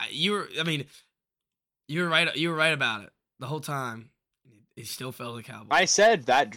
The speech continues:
Speaker 2: draft. I said, "If they're gonna trade up, I don't want a quarterback. I want Parsons."
Speaker 1: You called it.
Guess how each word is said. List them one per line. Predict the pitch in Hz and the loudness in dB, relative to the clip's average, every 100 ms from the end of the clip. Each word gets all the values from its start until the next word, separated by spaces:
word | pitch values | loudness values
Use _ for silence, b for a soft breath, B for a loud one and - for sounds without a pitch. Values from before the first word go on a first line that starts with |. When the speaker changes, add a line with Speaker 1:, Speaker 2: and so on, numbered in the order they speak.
| - | -10
Speaker 2:
draft. | 117 131 113 76 - - | 2 4 4 0 -12 -14
I | - | -8
said, | 95 110 95 90 82 _ _ _ _ _ _ | -6 -2 -2 -4 -8 _ _ _ _ _ _
"If | - | -6
they're | 117 | -4
gonna | 120 | -2
trade | 110 131 120 120 117 | -4 0 0 0 0
up, | 107 - | 0 -2
I | |
don't | 95 92 | -6 -6
want | - | -12
a | |
quarterback. | - 82 65 - | -12 -10 -10 -12
I | 53 | -16
want | 55 | -18
Parsons." | - - - _ - _ _ _ _ _ _ _ _ _ _ | -18 -20 -20 _ -20 _ _ _ _ _ _ _ _ _ _
Speaker 1:
You | 131 _ | _ _
called | 123 120 | -14 -14
it. | - | -16